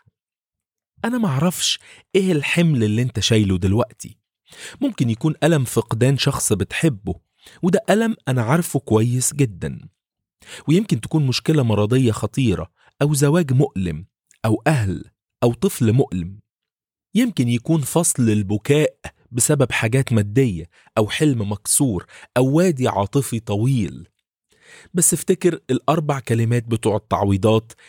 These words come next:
إن البكاء بيفضل زي ما مكتوب لمدة ليلة،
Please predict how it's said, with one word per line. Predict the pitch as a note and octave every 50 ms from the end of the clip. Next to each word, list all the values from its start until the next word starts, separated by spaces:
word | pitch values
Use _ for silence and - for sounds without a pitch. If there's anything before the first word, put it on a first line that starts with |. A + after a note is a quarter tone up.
| - _ -
إن | B2+ B2 A#2+ B2
البكاء | A#2 A2+ G#2+ F#2 F#2+ A2 G#2+ - - - D#3+ E3 F3 - - _ - - _ _ _
بيفضل | G#2+ G2+ G#2 G#2 A#2+ B2+ - - - G2 F#2+ F2 F2 E2+ D2+ - - _ _ _ _ _ _ _
زي | G#2+ C#3 D3+ C#3
ما | A2
مكتوب | G2 G2 G2 - - - C#3 D#3+ E3+ D3+ - _ _ _ _ _ _
لمدة | B2 C3+ D3+ E3+ F#3 D3 A#2 G#2+ G2+ G2+ - - -
ليلة، | G#2+ G2 F2+ F2 E2+ D#2+ D#2 D2 D2